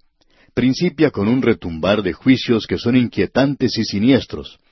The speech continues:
En nuestro programa anterior observamos los primeros versículos de este capítulo tres, y allí pudimos apreciar el juicio de la ciudad de Jerusalén.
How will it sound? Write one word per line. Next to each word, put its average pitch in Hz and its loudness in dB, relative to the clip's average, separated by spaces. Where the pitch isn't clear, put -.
En 117 0
nuestro 147 0
programa 113 -4
anterior 104 -2
observamos 101 -2
los 95 -8
primeros 101 -2
versículos 92 -4
de 80 -6
este 95 -6
capítulo 98 -6
tres, 117 -2
y 127 2
allí 196 2
pudimos 180 -2
apreciar 127 0
el 107 0
juicio 139 -2
de 123 4
la 107 2
ciudad 110 0
de 104 -2
Jerusalén. 92 -4